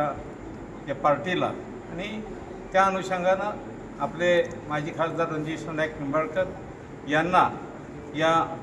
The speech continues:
प्रदीप झंझणे यांच्या ताकदीचा निश्चितपणे उपयोग होईल आणि त्याची सुरुवात आजपासून आणि निश्चितपणे त्याचा चमत्कार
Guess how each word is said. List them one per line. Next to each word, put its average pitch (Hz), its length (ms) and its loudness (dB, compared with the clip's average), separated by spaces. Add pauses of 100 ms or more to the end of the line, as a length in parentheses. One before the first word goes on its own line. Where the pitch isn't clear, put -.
प्रदीप 147 340 -4
झंझणे 147 380 -2
यांच्या 151 380 2 (360)
ताकदीचा 147 480 -2
निश्चितपणे 147 540 -4
उपयोग 113 360 -4
होईल 151 220 0 (500)
आणि 151 240 2 (300)
त्याची 147 240 -6
सुरुवात 165 400 4 (400)
आजपासून 151 640 4 (420)
आणि 147 140 -2
निश्चितपणे 170 600 -2
त्याचा 165 360 -4
चमत्कार 175 500 2